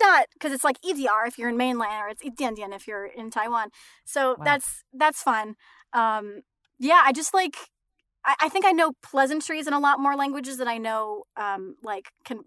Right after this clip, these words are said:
Speaker 1: do full-on conversations. And with Chinese, I definitely speak better than I understand.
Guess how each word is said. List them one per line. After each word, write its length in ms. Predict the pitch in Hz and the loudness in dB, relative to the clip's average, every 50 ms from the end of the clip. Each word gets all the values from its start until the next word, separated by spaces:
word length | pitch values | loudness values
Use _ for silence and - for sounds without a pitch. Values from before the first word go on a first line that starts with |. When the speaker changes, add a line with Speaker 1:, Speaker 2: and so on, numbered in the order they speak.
| 254 | -16
Speaker 1:
do 120 | - 247 233 | -14 -12 -14
full-on 300 | - - 233 220 226 226 | -10 -10 -8 -8 -8 -6
conversations. 580 | 233 226 214 208 208 233 208 - - 240 254 254 | -6 -8 -8 -8 -8 -12 -12 -12 -12 -12 -10 -6
And 100 | - 254 | -4 -4
with 140 | 254 247 - | -4 -4 -4
Chinese, 340 | - - 262 254 269 294 247 | -2 0 0 0 0 -4 -6
I 80 | 233 | -6
definitely 580 | 208 190 - 220 220 - 254 247 233 233 214 208 | -8 -6 -6 -6 -6 -6 -8 -8 -8 -10 -12 -12
speak 560 | - - - - - _ - 226 214 - - - | -14 -14 -14 -14 -16 _ -18 -18 -18 -18 -8 -6
better 240 | 254 254 262 277 269 | -4 -4 -4 -4 -6
than 100 | 254 233 | -6 -6
I 40 | 226 | -6
understand. 640 | 202 214 208 202 208 - - 214 208 208 220 262 262 | -8 -8 -10 -12 -14 -14 -12 -12 -10 -10 -10 -10 -12